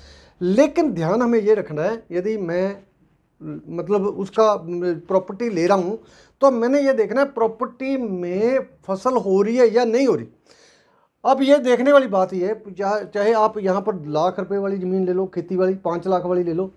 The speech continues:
और यहाँ पचास लाख वाली ले लो, फसल एक जैसी ही होनी है यदि उसमें खेती होती है। लेकिन पिछ-, दस साल पर पुरानी एक वीडियो में, अ,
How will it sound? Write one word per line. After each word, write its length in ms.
और 160
यहाँ 260
पचास 300
लाख 180
वाली 200
ले 60
लो, 180
फसल 300
एक 520
जैसी 400
ही 120
होनी 200
है 180
यदि 220
उसमें 280
खेती 260
होती 240
है। 100
लेकिन 360
पिछ-, 380
दस 320
साल 380
पर 200
पुरानी 320
एक 360
वीडियो 260
में, 160
अ, 380